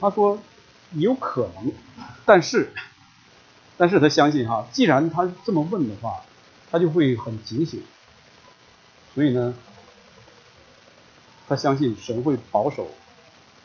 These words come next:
他的子民，或者拦阻他的子民犯这种这么大的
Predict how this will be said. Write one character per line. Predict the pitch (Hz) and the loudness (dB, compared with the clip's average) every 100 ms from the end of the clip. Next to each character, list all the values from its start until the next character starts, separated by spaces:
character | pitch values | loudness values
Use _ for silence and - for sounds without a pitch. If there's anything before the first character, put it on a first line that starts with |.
| _ _ - | _ _ -6
他 | 127 | -4
的 | 127 | -2
子 | 110 | -6
民， | 98 95 110 107 - - - _ - - - - | -12 -14 -16 -18 -20 -20 -20 _ -20 -20 -20 -8
或 | 147 | -4
者 | 113 | -2
拦 | 107 131 175 | 2 2 2
阻 | 117 104 - | -2 -6 -8
他 | 131 | -4
的 | 127 | -4
子 | - | -6
民 | 92 127 - - - | -12 -14 -16 -20 -2
犯 | 143 104 | 0 0
这 | 113 | -6
种 | 107 - _ - - - - - _ - | -12 -16 _ -20 -20 -20 -20 -20 _ -6
这 | |
么 | 131 | -4
大 | 117 | -2
的 | 110 | -4